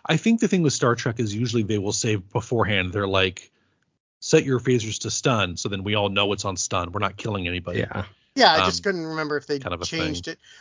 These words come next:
Speaker 3: Well, and for instance, I know in the J J Abrams one, he, they have the thing that flips around and it's red and blue,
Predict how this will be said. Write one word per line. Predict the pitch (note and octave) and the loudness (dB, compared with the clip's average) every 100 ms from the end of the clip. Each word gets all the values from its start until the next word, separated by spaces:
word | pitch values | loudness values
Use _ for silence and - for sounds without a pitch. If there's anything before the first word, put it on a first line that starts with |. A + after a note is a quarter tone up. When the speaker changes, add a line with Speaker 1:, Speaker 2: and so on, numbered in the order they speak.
| - | -6
Speaker 3:
Well, | B3+ | 0
and | B3 A3 | 2 2
for | A#3+ | 2
instance, | C#4 C#4+ B3+ G3+ | 2 2 -2 -2
I | F#3+ | 2
know | G3+ G#3 G3+ G#3 | 4 6 4 2
in | F#3+ F3+ | -2 -6
the | D#3+ D#3+ | -4 -6
J | C#3+ F3+ | -2 -4
J | D#3+ E3 B3 | -2 2 4
Abrams | A#3+ F3+ C#3 | 4 0 -2
one, | D3+ D3+ | -2 -2
he, | D#3 | -2
they | E3 E3+ | -2 -2
have | D3+ | 0
the | |
thing | D3+ A#3 | 2 4
that | A3 | 4
flips | - F3+ - | 0 -4 -2
around | D#3+ D3+ D3 | 0 2 2
and | D3 | 0
it's | C3+ | -2
red | C#3+ E3+ D#3+ | 0 2 2
and | C#3 | 0
blue, | C#3 F#3+ C#3+ B2+ | 2 2 2 -2